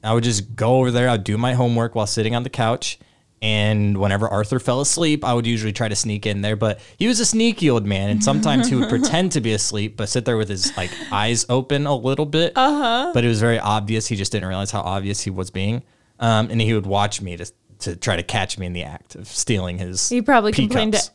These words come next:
Speaker 2: everybody about how you came over and stole stuff from him.
Speaker 1: Yeah, he, he was in the military, and so he'd always accuse me of, like, stealing his military papers and
Speaker 2: Mm-hmm.
Speaker 1: stuff. And my aunt would be like, "No, Arthur,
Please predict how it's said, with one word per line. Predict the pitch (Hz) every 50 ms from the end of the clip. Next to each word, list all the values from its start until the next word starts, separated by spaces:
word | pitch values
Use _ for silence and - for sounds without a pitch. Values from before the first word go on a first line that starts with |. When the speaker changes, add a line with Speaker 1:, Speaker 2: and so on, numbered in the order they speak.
| _
Speaker 2:
everybody | - - 160 220 226 214 196 180 185 190 190 185 170 185 185 175 170
about | 170 165 180 175 180 180
how | 196 190
you | 185 180 175 175
came | 175 - 202 185 180
over | 170 165 180 160 165
and | 165 185
stole | - - - - - -
stuff | - - - - - -
from | - - - -
him. | - 214 208 - -
Speaker 1:
Yeah, | - 95 90 87 87 - -
he, | - - 135 143 143 131 120
he | 123
was | 131 139 131 123
in | 131 123
the | 120
military, | 110 104 107 110 110 104 123 113 110 110
and | 107 104
so | - 110 104
he'd | 107 107
always | 107 107 107 107 107 101 101 -
accuse | - 98 - - - 107 101 101 98 98 95
me | 104 98 98
of, | 95 92
like, | 95 92 92 92 - - _ _ _ _ _
stealing | - - - - 110 104 107 107 101
his | 95 90
military | 95 98 101 98 104 - 113 110 104 104
papers | - 110 107 107 117 110 110 113 -
and | - 226 247
Speaker 2:
Mm-hmm. | 247 226
Speaker 1:
stuff. | 220 - 117 247 247 - _ _ _ _ _ _ _ _ _ _ _ _ -
And | 104 101 104 107 104 98 98 98 95
my | 92 90
aunt | 98 98 95 95 95
would | 98 90
be | 98 95
like, | 92 95 - -
"No, | 110 117 117 113 110 107 95 - - _ _ _ -
Arthur, | 107 110 110 101 - - 107 101 98 95 90 -